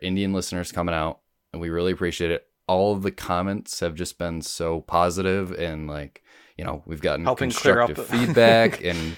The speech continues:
Speaker 2: Clear up
Speaker 1: clarifications
Speaker 2: stupid
Speaker 1: on
Speaker 2: things
Speaker 1: things.
Speaker 2: that we said.
Speaker 1: Yeah,
Speaker 2: Yeah.
Speaker 1: like,
Speaker 2: <laughs>
Speaker 1: we just appreciate it so much,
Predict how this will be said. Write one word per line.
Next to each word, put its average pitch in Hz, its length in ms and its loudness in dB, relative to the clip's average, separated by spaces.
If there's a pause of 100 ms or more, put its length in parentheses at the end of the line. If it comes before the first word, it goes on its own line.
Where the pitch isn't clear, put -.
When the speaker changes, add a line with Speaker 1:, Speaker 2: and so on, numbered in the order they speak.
Speaker 2:
Clear 98 220 0
up 90 60 -2
Speaker 1:
clarifications 156 320 6 (180)
Speaker 2:
stupid - 60 0
Speaker 1:
on 117 140 4
Speaker 2:
things 120 260 4
Speaker 1:
things. 131 160 4
Speaker 2:
that 113 40 -2
we 110 120 -4
said. 120 560 -2
Speaker 1:
Yeah, 135 180 6
Speaker 2:
Yeah. 95 200 -6 (120)
Speaker 1:
like, 92 220 -4 (180)
Speaker 2:
<laughs> 196 180 -8
Speaker 1:
we 113 120 2
just 120 240 -2 (560)
appreciate 101 500 0
it 87 140 -2
so 90 200 -2
much, 82 460 -6